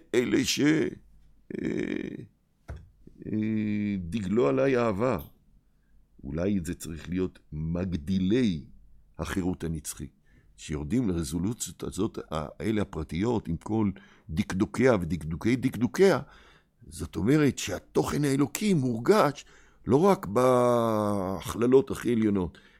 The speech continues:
אלא נשגב השם לבדו ביום ההוא, אה, בזכות ויוותר יעקב לבדו. ויעקב, שתורה שציווה לנו משה עם מורשה שלו, הוא חוזר על פקים קטנים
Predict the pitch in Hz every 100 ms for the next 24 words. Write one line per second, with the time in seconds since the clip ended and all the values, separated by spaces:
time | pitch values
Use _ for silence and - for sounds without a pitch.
0 | - 90 92 - 131 139 120 151 151 127
1 | 117 143 135 131 120 180 220 - - -
2 | _ _ _ - 123 131 123 113 110 -
3 | 165 127 135 127 - 208 - 110 101 92
4 | 90 87 82 80 85 - - - - -
5 | 78 98 101 180 202 170 - - - -
6 | 82 - 90 143 - - 92 139 127 101
7 | 92 143 117 82 82 - 135 - 143 202
8 | 170 - - - - - - 120 165 151
9 | - - 110 156 135 - 107 131 87